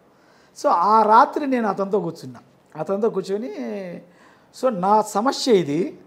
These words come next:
నేను ఇట్లాంటి పరిష్కారం అనుకున్నా, నేను భౌతికంగా అతన్ని నిర్మూలిస్తే ఇట్లాంటి సమస్యలు జరగకుండా ఉంటాయి" అని నేను అనుకున్నాను. కత్తి పద్మారావు అన్న మాత్రము వేరే పద్ధతి చెప్తా ఉన్నాడు, అంటే భౌతిక నిర్మూలనతో కుల నిర్మూలన జరగదు,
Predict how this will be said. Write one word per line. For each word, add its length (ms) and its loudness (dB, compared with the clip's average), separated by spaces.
నేను 240 0
ఇట్లాంటి 360 2
పరిష్కారం 480 0
అనుకున్నా, 520 -4
నేను 180 -6
భౌతికంగా 680 2
అతన్ని 320 2
నిర్మూలిస్తే 920 -4
ఇట్లాంటి 460 0
సమస్యలు 420 2
జరగకుండా 360 0
ఉంటాయి" 360 -8
అని 160 -14
నేను 220 -14
అనుకున్నాను. 560 -16
కత్తి 200 -8
పద్మారావు 420 0
అన్న 120 -6
మాత్రము 680 -6
వేరే 340 8
పద్ధతి 340 -2
చెప్తా 300 -10
ఉన్నాడు, 340 -12
అంటే 120 2
భౌతిక 460 6
నిర్మూలనతో 1800 -2
కుల 280 -2
నిర్మూలన 460 -2
జరగదు, 480 -8